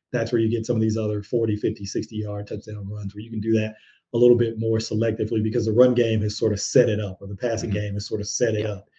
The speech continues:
Speaker 1: And now you just sort of, like, hit 'em with it. Uh, I think that that can work, can work
Speaker 2: Ha-
Speaker 1: well that way.
Speaker 2: Handicap it for me this way. Give me a percentage chance that Lamar leads this team in rushing. Now, he's two hundred and forty-nine yards ahead, I believe, of J K Dobbins at this exact moment, three seventy-four to one twenty-five.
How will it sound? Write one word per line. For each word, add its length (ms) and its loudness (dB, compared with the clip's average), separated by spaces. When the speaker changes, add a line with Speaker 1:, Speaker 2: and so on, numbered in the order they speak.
Speaker 1:
And 100 -2
now 180 0
you 180 2
just 200 -2
sort 200 4
of, 80 2
like, 280 -4
hit 160 10
'em 280 -2
with 220 2
it. 180 -6
Uh, 360 -4
I 60 -2
think 220 -2
that 160 -2
that 160 -2
can 160 -4
work, 180 -4
can 160 0
work 100 -2
Speaker 2:
Ha- 120 -6
Speaker 1:
well 100 -6
that 260 -12
way. 80 -14
Speaker 2:
Handicap 480 4
it 100 -2
for 160 -2
me 120 2
this 200 -2
way. 140 -4
Give 140 -2
me 140 0
a 120 0
percentage 720 -4
chance 320 -2
that 100 -8
Lamar 380 0
leads 320 -2
this 140 -6
team 180 -2
in 100 -4
rushing. 380 -4
Now, 80 -4
he's 200 -4
two 220 -2
hundred 300 2
and 100 -8
forty-nine 520 -2
yards 260 0
ahead, 380 -4
I 80 -6
believe, 340 -4
of 80 -10
J 140 -2
K 100 -6
Dobbins 340 -2
at 80 -4
this 160 -8
exact 480 -6
moment, 220 -10
three 120 -4
seventy-four 520 -2
to 80 0
one 160 -2
twenty-five. 600 -6